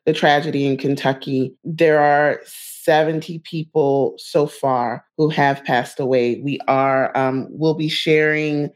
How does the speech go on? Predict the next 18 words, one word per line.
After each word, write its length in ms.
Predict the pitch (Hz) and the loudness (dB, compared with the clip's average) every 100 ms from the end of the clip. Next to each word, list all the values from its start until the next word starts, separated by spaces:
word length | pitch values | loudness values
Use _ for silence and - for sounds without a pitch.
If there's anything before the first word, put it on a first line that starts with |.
| - | -2
relief 500 | 165 165 165 160 - | 0 2 0 -2 2
aid, 300 | 147 156 151 | 2 2 2
mutual 460 | 156 156 170 165 - | 0 0 2 2 2
aid 280 | 151 151 156 | 2 2 0
links 580 | 151 151 147 - - - | 2 2 0 -6 -18 -2
going 240 | 151 151 | 0 0
forward. 380 | 151 165 151 160 | 0 0 2 0
You 60 | 196 | 0
can 160 | 220 | -2
follow 400 | - 160 160 170 | 0 2 4 2
us 160 | 165 160 | 2 0
on 140 | 151 | -2
our 120 | 147 | 0
channels, 600 | 143 - 147 147 135 135 - | -2 -2 0 2 0 -2 -2
Resist 500 | 151 151 156 156 - | 0 4 2 2 0
Bot 280 | 147 143 - - _ | 2 2 0 -8 _
Live, 720 | 170 208 208 208 208 208 202 - | -2 0 2 2 0 -2 -4 -2
and 380 | 165 160 160 | 0 2 2